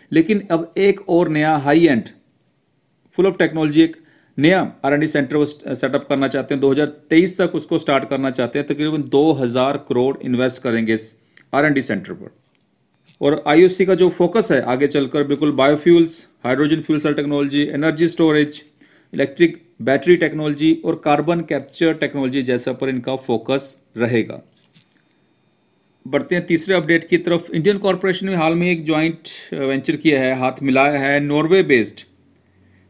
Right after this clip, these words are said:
ग्रीनस्टैट नॉर्वे कंपनी के साथ। मिलकर दोनों ही जो, अ, हाइड्रोजन फ्यूल सेल टेक्नोलॉजी पर काम करेंगे,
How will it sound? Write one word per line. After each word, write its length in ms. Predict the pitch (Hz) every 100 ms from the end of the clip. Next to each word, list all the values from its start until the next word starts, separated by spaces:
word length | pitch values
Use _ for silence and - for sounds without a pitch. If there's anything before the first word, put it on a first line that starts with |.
| 113
ग्रीनस्टैट 560 | 147 185 180 185 170
नॉर्वे 300 | 156 143 139
कंपनी 340 | 147 143 131 143
के 100 | 147
साथ। 220 | 147 139 143
मिलकर 340 | 139 175 180 196
दोनों 320 | 170 165 175
ही 200 | 123 87 _ _ _ _ -
जो, 340 | 131 139 139
अ, 480 | 139 - 123 113 - _ _ _
हाइड्रोजन 500 | 127 160 185 185 156 87 - _ -
फ्यूल 140 | 143
सेल 140 | 156 151
टेक्नोलॉजी 380 | 147 147 147
पर 160 | 147 151
काम 280 | - 143 139
करेंगे, 440 | 143 139 139 170